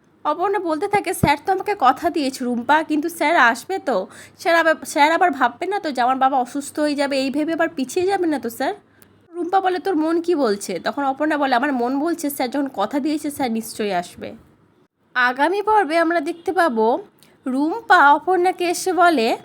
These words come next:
"অপর্ণা, আর্য স্যার এসছে তোদের বাড়িতে?" অপর্ণা তখন বলে, "সত্যি বলছিস তুই?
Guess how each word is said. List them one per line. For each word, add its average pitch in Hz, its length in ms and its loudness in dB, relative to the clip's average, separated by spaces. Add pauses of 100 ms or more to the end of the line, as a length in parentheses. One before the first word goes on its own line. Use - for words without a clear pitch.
(760)
"অপর্ণা, 392 640 6
আর্য 320 480 4
স্যার 453 240 -2
এসছে 466 380 -4
তোদের 480 320 0
বাড়িতে?" 440 640 -2 (880)
অপর্ণা 339 400 2
তখন 359 320 -2
বলে, 403 200 -2
"সত্যি 320 560 0
বলছিস 480 560 -2
তুই? 339 380 0